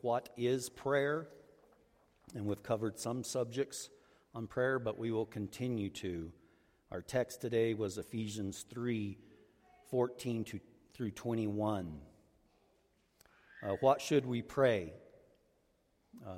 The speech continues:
this answer says, "The whole Word of God directs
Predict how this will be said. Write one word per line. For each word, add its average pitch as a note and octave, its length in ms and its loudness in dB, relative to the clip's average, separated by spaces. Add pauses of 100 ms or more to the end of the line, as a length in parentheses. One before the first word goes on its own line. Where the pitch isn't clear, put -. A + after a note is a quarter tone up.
this A2+ 240 -2
answer B2 460 -2
says, A2+ 440 2 (200)
"The G2+ 160 2
whole D3+ 760 4 (300)
Word C3 640 4
of G#2 180 -6
God G#2+ 520 4 (560)
directs A#2+ 720 2